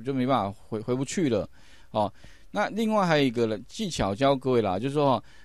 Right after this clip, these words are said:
哎，如果你要把它注解加前，哎，这个井字号的话，哈，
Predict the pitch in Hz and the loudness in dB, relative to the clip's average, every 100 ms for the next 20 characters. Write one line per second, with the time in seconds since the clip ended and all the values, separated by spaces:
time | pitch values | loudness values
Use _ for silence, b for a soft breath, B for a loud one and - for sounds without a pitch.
0 | b 143 202 220 160 139 180 147 - 110 | b -2 0 2 2 2 2 -2 -2 0
1 | 117 156 - 214 131 107 98 139 143 139 | 2 0 0 -4 -4 -4 -2 0 0 0
2 | - 110 - 127 110 165 135 - 98 95 | -4 -4 -4 -10 -6 -2 -2 -2 -6 -2
3 | 151 139 110 107 107 90 87 | 0 2 2 2 0 0 -4